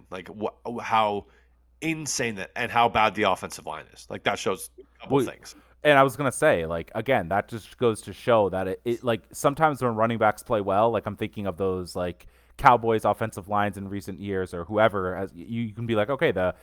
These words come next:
Speaker 2: the offensive lines just open up big holes. They just run really fast through the holes and they get lots of yards," right? Like, that is fair to say in some years. I don't think you could be saying that this year about Rhamondre. I think he's pretty much, uh, you know how they, you say it's not, uh, it's not, it's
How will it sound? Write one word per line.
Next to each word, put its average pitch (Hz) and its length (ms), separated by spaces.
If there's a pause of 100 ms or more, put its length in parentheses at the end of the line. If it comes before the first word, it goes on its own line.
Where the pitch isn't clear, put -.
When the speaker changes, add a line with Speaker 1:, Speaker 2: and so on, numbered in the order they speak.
(140)
Speaker 2:
the 90 80
offensive 104 380
lines 104 240
just 92 180
open 113 220
up 95 100
big 95 160
holes. 139 360
They 107 100
just 92 240
run 98 200
really 95 200
fast 101 260
through 95 60
the 85 80
holes 113 300
and 95 100
they 90 80
get 90 160
lots 85 180
of 87 60
yards," 71 200
right? 85 160
Like, - 140
that 107 240
is 117 160
fair 120 220
to 110 80
say 110 160
in 95 100
some 107 200
years. 139 280 (280)
I 123 120
don't 185 160
think 381 180
you 320 100
could - 120
be 294 140
saying 220 240
that 208 160
this 208 180
year 202 60
about 190 240
Rhamondre. 95 360
I - 60
think 151 220
he's 143 240
pretty 208 300
much, 208 280 (240)
uh, 123 240
you 135 60
know 143 80
how 147 160
they, 139 120
you 127 180
say 139 180
it's 135 160
not, 131 260
uh, 120 560
it's 120 180
not, 135 200
it's 120 340